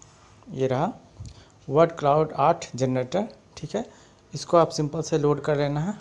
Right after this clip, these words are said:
कुछ नहीं मांगेगा, कोई बस हल्का फुल्का परमिशन Word आर्ट के लिए मांगता है।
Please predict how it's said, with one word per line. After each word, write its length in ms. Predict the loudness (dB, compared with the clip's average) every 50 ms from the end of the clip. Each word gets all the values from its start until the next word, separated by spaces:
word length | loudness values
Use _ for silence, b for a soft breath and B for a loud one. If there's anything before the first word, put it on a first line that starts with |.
| -16 -20 -20 -8 -6
कुछ 180 | -4 -2 0 2
नहीं 140 | 2 2
मांगेगा, 420 | 2 2 0 0 0 -2 -2 -4 -8 B B B B B B B _
कोई 320 | -6 -6 -6 -6 -12 -4 0
बस 260 | 0 0 0 0 -4
हल्का 180 | -6 0 0 2
फुल्का 220 | 2 4 2 4 2
परमिशन 440 | 2 0 0 0 -2 -2 -2 0
Word 220 | 4 4 6 6 6
आर्ट 140 | 4 2 2
के 120 | -4 -2
लिए 100 | -2 0 0
मांगता 320 | 2 0 0 -2 -2 -2
है। 140 | -2 -2